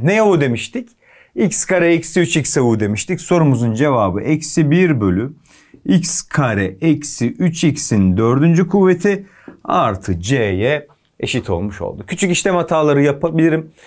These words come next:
Siz bunlara takılmayın. Önemli olan işi mantığını kavramanız. Tamam mı? Bir sürü soru çözüyorum arka arkaya. Bir sürü soru yazıyorum arka arkaya. Kafa yerinde olmuyor bazen. Anlayışlı olun. Tamam mı? Hadi bakalım devam edelim soru çözmeye.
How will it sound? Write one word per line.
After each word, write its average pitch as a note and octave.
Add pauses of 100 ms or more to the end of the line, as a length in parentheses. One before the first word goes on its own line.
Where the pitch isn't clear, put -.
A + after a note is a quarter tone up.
(200)
Siz E3
bunlara C#3
takılmayın. D#3+
Önemli C#3+
olan A#2+
işi B2+
mantığını B2+ (340)
kavramanız. G#2
Tamam C#3+
mı? G2
Bir D3+
sürü C3
soru B2
çözüyorum F#2+
arka G2
arkaya. - (440)
Bir E3+
sürü C#3
soru C#3
yazıyorum A#2+
arka A2
arkaya. D#3
Kafa C#3
yerinde A#2
olmuyor G2+
bazen. G2+ (420)
Anlayışlı A2
olun. E2 (240)
Tamam C#3
mı? D2+ (360)
Hadi G#2
bakalım G2
devam F#2+
edelim F#2
soru B2+
çözmeye. F#2+